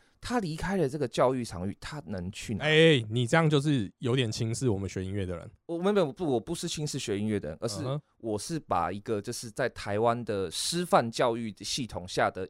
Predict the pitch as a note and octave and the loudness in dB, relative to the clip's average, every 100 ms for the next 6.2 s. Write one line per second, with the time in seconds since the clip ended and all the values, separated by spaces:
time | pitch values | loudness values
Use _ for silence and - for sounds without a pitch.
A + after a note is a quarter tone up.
0 | - C3+ C#3 C#3+ A2 F2 D2+ D2+ - F#2+ | -6 -6 -2 2 2 0 -4 -10 -10 -12
1 | F2+ - A#2+ G#2+ F2 F2 D3 D3 D3 A#2+ | -14 -10 -8 -6 -8 -12 -6 -2 0 0
2 | A#2+ F2+ D2+ - G#2+ - - _ - C3+ | -2 -2 -4 -6 -8 -10 -18 _ -2 4
3 | D3 C#3 A2 F2+ F#2 B2 A2+ A2 F#2 F#2 | 4 4 -2 -4 -6 -8 0 0 0 0
4 | - A#2+ F#2+ F#2 F2 F#2 F#2 F2 - D#2+ | 2 2 0 -8 -4 -4 -4 -8 -8 -12
5 | - G#2 D#2 - C3+ G3 A#2 C#3+ C3 B2 | -4 -2 -2 0 2 2 0 -4 2 2
6 | A#2+ | 2